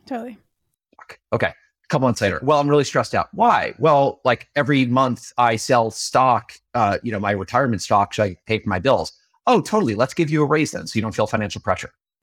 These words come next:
Speaker 2: There was
Speaker 1: Mm.
Speaker 2: always a reason to, like, keep me in there until my management coach finally just, like, grabbed me by the shoulders and said, "Ryan, like, until you stop giving them reasons, they're going to keep trying to solve this for you."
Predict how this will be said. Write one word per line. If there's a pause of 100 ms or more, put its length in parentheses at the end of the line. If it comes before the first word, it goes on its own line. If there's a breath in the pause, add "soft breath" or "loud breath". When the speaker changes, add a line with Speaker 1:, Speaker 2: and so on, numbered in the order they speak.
(120)
Speaker 2:
There
was
Speaker 1:
Mm.
Speaker 2:
always
a
reason
to,
like, (920)
keep
me
in
there (200)
until
my
management
coach
finally
just,
like,
grabbed
me
by
the
shoulders
and
said,
"Ryan,
like, (1080)
until
you
stop
giving
them
reasons, (500)
they're
going
to
keep
trying
to
solve
this
for
you."